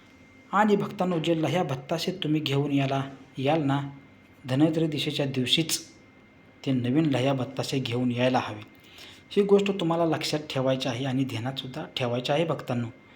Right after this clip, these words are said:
तर शुभ प्रसंगी आणखी कोणती वस्तू तुम्हाला नक्की विकत घेऊन आपल्या घरी आणायची आहे?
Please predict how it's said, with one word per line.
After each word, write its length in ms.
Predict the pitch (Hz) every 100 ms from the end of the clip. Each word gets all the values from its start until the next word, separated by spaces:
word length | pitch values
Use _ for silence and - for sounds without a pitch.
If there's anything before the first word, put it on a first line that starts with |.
| - - - - -
तर 60 | 180
शुभ 180 | 220 233
प्रसंगी 420 | 202 190 202 196
आणखी 300 | 175 165 185
कोणती 360 | 185 160 -
वस्तू 300 | 185 151 -
तुम्हाला 360 | 160 151 151 151
नक्की 380 | 139 139 - 180
विकत 220 | 143 143
घेऊन 380 | 139 135 131 139
आपल्या 340 | 131 127 131
घरी 180 | 131 131
आणायची 520 | 131 127 147 165 -
आहे? 280 | 131 113